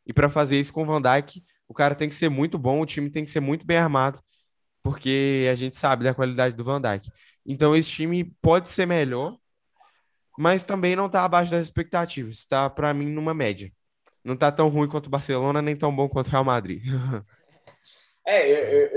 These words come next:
Speaker 2: eu diria até que é uma característica do, do próprio Simeone, né? Ele, no grupo da morte, não,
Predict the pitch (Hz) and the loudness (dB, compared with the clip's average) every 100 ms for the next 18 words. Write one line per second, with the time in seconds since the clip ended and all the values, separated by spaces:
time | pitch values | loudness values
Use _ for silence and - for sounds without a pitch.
0 | 156 185 190 180 190 175 135 139 - 202 | 2 2 -2 0 0 0 -2 -4 -8 -8
1 | 196 170 123 151 185 180 170 196 202 - | -4 -2 0 -2 -4 -6 -2 -2 -4 -6
2 | 240 196 185 - 220 202 180 180 147 208 | -4 -2 -2 -2 -6 -4 -2 -2 0 0
3 | - 185 190 190 185 - 208 233 151 147 | 0 0 0 -2 -10 -8 0 2 2 0
4 | 113 110 104 _ _ _ _ 113 123 147 | -4 -10 -12 _ _ _ _ -6 -4 -2
5 | 160 156 156 143 170 - 156 135 143 190 | -4 -6 -6 -4 -4 0 0 2 6 8
6 | 190 185 185 175 160 156 160 151 139 117 | 8 6 2 -6 -6 -6 -8 -10 -10 -12